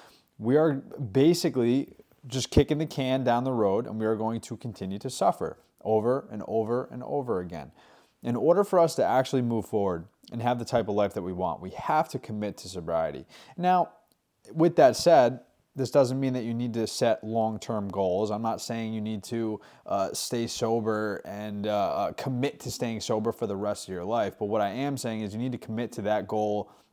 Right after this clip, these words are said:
of staying sober within the day. Keep your commitment real simple, short and concise, but commit to it nonetheless. You know what I mean? Don't worry about tomorrow. Don't worry about next week, next month, next year. But commit to your sobriety today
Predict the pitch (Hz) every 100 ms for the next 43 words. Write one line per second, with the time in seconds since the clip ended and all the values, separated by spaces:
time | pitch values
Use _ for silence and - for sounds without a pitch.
0 | - 110 98 - 113 107 101 110 107 110
1 | 101 95 - 110 104 90 87 92 85 76
2 | - - _ - 139 143 143 127 - 113
3 | 117 107 90 110 117 - 123 123 147 143
4 | _ _ _ _ _ _ - - - 127
5 | 131 117 104 101 - 123 151 - - -
6 | - _ - 131 131 120 131 131 127 117
7 | 113 101 90 73 - - - - _ 107
8 | 104 104 104 104 104 - 104 113 117 120
9 | 113 110 - 101 107 131 147 147 101 98
10 | 104 98 95 87 90 - 104 98 92 -
11 | 95 92 82 82 127 127 123 - - _
12 | - 104 139 123 - - - 110 120 139
13 | - 131 117 - 92 104 101 98 90 82
14 | - 101 113 139